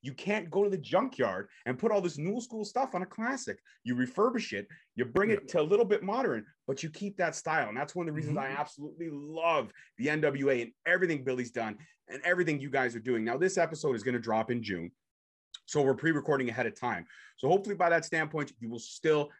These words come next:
Speaker 1: have the television title. I believe you will. I'm not, I'm not saying anything. I don't, I just, I'm not asking for any spoilers,
Speaker 2: Mm-hmm.
Speaker 1: but I believe you will. But what is next for the Pope in N W A? If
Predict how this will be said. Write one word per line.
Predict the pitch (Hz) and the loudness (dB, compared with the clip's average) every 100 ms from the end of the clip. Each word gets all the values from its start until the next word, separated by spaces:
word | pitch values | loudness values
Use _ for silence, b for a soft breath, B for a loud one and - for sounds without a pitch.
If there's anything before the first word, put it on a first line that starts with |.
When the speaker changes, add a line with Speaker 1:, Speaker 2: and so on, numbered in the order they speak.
| B - | B -6
Speaker 1:
have | 151 139 127 - - | 0 2 2 -4 -8
the | |
television | - 139 131 127 | 0 2 2 0
title. | 143 151 | 2 4
I | 135 | 4
believe | 131 147 185 | 2 2 0
you | 208 | 4
will. | 175 143 | 4 4
I'm | 123 | 2
not, | 143 - | -2 -2
I'm | 127 | -2
not | 139 - | -2 0
saying | 156 | 0
anything. | 143 127 123 | 2 0 0
I | 110 | 0
don't, | 139 110 | 0 -2
I | |
just, | 117 135 - - | -4 -6 -8 -8
I'm | 101 | -2
not | 131 139 | 2 4
asking | 143 147 151 | 4 4 -2
for | - | 2
any | 139 | 0
spoilers, | 170 - 170 214 | 2 4 6 6
Speaker 2:
Mm-hmm. | 117 | 2
Speaker 1:
but | 123 | 0
I | 120 | 0
believe | 113 131 | 0 -2
you | 123 | 0
will. | 120 123 82 B B _ _ | 4 4 2 B B _ _
But | 165 160 - - - _ _ _ _ _ _ _ _ | 0 0 -2 -16 -20 _ _ _ _ _ _ _ _
what | 104 113 170 208 190 | -14 2 4 4 4
is | 170 139 | 0 2
next | 156 147 - - | 2 2 -2 -10
for | 135 | -2
the | 131 | -2
Pope | 123 175 156 - | 0 4 4 2
in | 123 | 0
N | 131 | 2
W | 131 123 123 120 | 2 0 0 -2
A? | 101 - | -4 2
If | 226 151 | 2 2